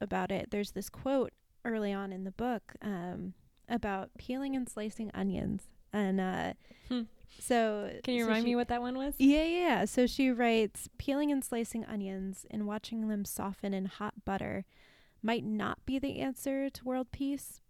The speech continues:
Speaker 1: but it is nice to know that when I do just that, I am one of millions around the world who are doing the exact same thing at the exact same time.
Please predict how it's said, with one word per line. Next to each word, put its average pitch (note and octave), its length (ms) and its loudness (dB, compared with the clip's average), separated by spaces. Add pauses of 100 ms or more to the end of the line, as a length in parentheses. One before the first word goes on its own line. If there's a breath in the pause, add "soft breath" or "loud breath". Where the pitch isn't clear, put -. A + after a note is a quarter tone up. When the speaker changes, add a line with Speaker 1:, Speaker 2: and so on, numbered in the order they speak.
Speaker 1:
but A3+ 140 2
it A3+ 120 4
is A#3 220 4
nice A#3 280 0
to C4 120 0
know G3 360 2
that G3 160 -2
when G3+ 120 0
I G3+ 120 0
do G3+ 240 -2
just G3+ 420 -6
that, - 480 -4 (560 soft breath)
I A3 60 2
am A3 120 4
one A3 160 2
of G3+ 140 0
millions A3 480 0
around G#3 280 -2
the G#3 80 -2
world F#3+ 440 -6
who G#3+ 80 -4
are G3+ 100 -4
doing G3 280 -2
the G3 120 -2
exact G3 400 -8
same B3+ 280 -6
thing G3 440 -4
at - 140 -10
the G3 140 -4
exact F#3 400 -10
same F#3 320 -8
time. - 420 -10